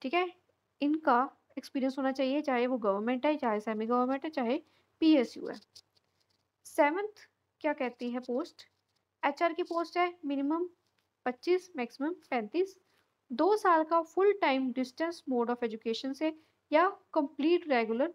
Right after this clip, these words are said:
पोस्ट ग्रेजुएट डिग्री या डिप्लोमा होना चाहिए पर्सन के पास।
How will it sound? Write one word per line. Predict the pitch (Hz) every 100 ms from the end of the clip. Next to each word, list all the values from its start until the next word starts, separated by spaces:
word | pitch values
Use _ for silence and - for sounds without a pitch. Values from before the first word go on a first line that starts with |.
| -
पोस्ट | 294 339 - 277
ग्रेजुएट | 247 226 214 254 302 -
डिग्री | 226 226 254
या | 302
डिप्लोमा | 220 220 220 214 233
होना | 247 247
चाहिए | 254 269 262
पर्सन | 262 247 285
के | 269
पास। | 285 302 302